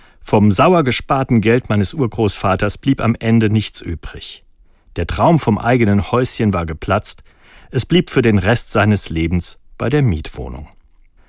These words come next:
So wie ihm erging es damals vielen in Deutschland. Wertlose Geldscheine mit unzähligen Nullen,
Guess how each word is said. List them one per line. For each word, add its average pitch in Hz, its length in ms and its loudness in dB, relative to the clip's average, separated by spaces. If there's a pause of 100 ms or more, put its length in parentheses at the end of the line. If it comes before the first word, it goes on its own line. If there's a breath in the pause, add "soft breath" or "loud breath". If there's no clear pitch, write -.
(180)
So 165 180 2
wie 214 100 4
ihm 202 260 6
erging 156 260 4
es 147 160 4
damals 117 400 0
vielen 98 320 0
in 78 140 -6
Deutschland. 73 580 -12 (300 loud breath)
Wertlose 147 520 2
Geldscheine 131 600 2
mit 110 160 2
unzähligen 107 760 0
Nullen, 123 340 4